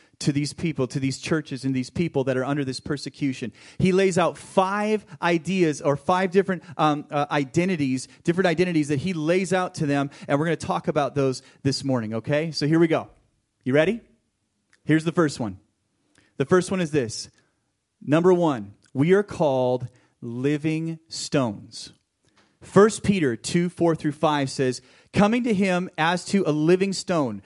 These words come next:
reje-, rejected indeed by men, but chosen by God and precious. You also, as living stones, are being built up as a spiritual house,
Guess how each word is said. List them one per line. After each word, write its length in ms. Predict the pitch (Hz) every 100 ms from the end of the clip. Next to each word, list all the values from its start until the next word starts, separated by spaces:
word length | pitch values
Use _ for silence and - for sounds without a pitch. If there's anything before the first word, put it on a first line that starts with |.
| - -
reje-, 560 | 147 151 190 190 151 147
rejected 500 | 160 - 220 - 202
indeed 480 | 180 156 185 247
by 200 | 165 151
men, 360 | 131 127 123 151 - -
but 140 | 160
chosen 480 | - 190 208 220 240
by 220 | 208 208
God 320 | 165 147 143
and 180 | - 139
precious. 640 | - 160 143 117 101 - - _ _ - -
You 300 | 143 240 -
also, 520 | 196 277 - 214 170
as 220 | 160 139
living 240 | 156 143
stones, 380 | 135 - 135 151
are 100 | 147
being 200 | 139 156
built 280 | 143 180 196
up 160 | 180 170
as 80 |
a 80 | 143
spiritual 460 | 135 - 190 208 190
house, 380 | 151 123 127